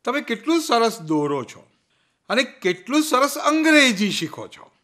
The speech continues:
તો આપણે આ ફર્સ્ટ એક્ટિવિટીમાં આપણે આ ચિત્રો દોર્યા. બહુ સરસ.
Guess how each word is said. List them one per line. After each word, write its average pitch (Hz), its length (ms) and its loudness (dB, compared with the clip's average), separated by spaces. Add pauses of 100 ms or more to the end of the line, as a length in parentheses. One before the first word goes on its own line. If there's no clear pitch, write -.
(640)
તો 123 80 -4
આપણે 156 260 2
આ 254 180 6
ફર્સ્ટ - 580 -2
એક્ટિવિટીમાં 147 1080 -6 (800)
આપણે 170 580 -4 (300)
આ 151 80 -6
ચિત્રો 151 480 -8
દોર્યા. 127 520 -8 (380)
બહુ 151 260 -2
સરસ. 170 540 -4